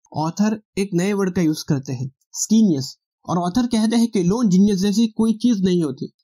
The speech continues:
यानी जैसे हम समझते हैं कि जीनियस वो होता है जो हमेशा कमरे में बंद होकर बस काम, काम और काम ही करता रहता है, उसका कोई दोस्त नहीं होता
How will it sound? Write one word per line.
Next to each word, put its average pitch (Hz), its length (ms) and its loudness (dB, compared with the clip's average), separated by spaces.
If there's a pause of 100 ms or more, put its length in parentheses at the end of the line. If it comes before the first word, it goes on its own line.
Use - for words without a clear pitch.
(200)
यानी 160 300 4
जैसे 196 260 0
हम 233 100 0
समझते 190 480 0
हैं 147 180 -8 (460)
कि 190 80 2
जीनियस 196 480 2
वो 220 140 0
होता 165 300 -4
है 156 100 -6
जो 165 100 0
हमेशा 170 400 0 (220)
कमरे 196 260 2
में 185 180 0
बंद 196 180 2
होकर 170 280 0
बस 151 220 -2
काम, 180 420 -4 (140)
काम 170 240 -2
और 165 240 -2
काम 165 240 0
ही 202 60 0
करता 156 240 -2
रहता 135 280 -4
है, 127 160 -4 (180)
उसका 185 320 -4
कोई 196 220 -2
दोस्त 196 320 -2
नहीं 180 140 2
होता 143 440 -4